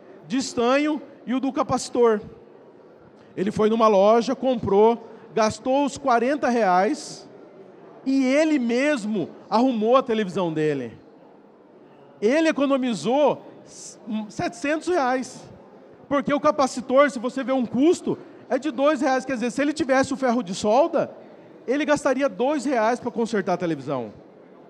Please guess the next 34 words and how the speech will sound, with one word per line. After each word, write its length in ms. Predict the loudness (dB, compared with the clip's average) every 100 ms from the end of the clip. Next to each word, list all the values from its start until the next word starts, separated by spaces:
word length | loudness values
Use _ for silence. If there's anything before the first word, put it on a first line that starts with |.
| -20 -20 -10
Lógico, 560 | 0 2 4 0 -6 -12 -12 -20 -4
É 60 | 0
um 100 | 2
problema 400 | 2 2 4 2
simples 720 | -2 -2 0 0 -2 -4 -8 -20 -20 -16
que 140 | -2 4
ele 160 | 4
conseguiu 560 | 4 2 0 -2 0 -2
de-, 240 | -2 -6
detectar 920 | 0 0 0 -6 -8 0 4 4 2 -4 -20 -10
e 120 | -2 0
ele 200 | 0 2
mesmo 340 | 2 2 2
arrumou. 420 | 0 0 0 -2 -4 -8 -2
A 80 |
partir 320 | 2 2 2 0
desse 240 | 0 -2
momento, 680 | 0 0 2 0 -2 -6 -8 -10 -20 -20 -20 -20 -16 -4
ele 220 | 0 0
não 100 | 0
joga 280 | 2 2 2
mais 160 | -2
nada 240 | -2 -2 -2
fora. 420 | 0 0 0 -6 -16 -20 -20 -20 -20 -2
Eu 160 | 0 2
mesmo, 400 | 6 6 6 4
eu 100 | 6
não 160 | 4
jogo 300 | 2 2 2
nada 400 | 0 0 0 0
na 60 | -2
minha 120 | -4
casa 300 | -2 -2 -4
fora. 380 | -8 -6 -6 -6